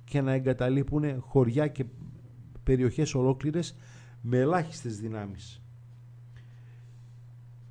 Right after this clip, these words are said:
Από εκεί φεύγει, θα φύγει, θα πάει στον Όλυμπο. Θα κατέβει από τον Όλυμπο προς την, ε, Θεσσαλία.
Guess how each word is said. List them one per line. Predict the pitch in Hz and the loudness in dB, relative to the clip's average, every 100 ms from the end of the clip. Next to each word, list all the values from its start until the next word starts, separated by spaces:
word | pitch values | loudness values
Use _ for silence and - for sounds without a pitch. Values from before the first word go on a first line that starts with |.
| - - - - - | -20 -20 -20 -20 -14
Από | 120 120 131 | -8 -6 -4
εκεί | 127 196 202 - - - - | -4 -2 -2 -4 -14 -20 -10
φεύγει, | - 175 170 165 | 2 2 2 -2
θα | 147 - | -4 -2
φύγει, | 185 165 | -2 -2
θα | 147 | -2
πάει | - 165 | 0 0
στον | - 143 | 2 2
Όλυμπο. | 151 147 104 87 - - - - - | 4 2 -2 -10 -14 -18 -20 -20 -14
Θα | - 131 | -4 -2
κατέβει | 127 127 180 180 | 0 4 6 6
από | 175 | 4
τον | 156 | 4
Όλυμπο | 156 165 160 | 4 6 4
προς | 156 151 135 | 4 2 2
την, | - 143 | 0 0
ε, | 143 139 135 135 131 127 123 120 | 0 -2 -2 -2 -2 -2 -4 -4
Θεσσαλία. | 127 135 131 147 139 101 | -4 2 4 6 4 2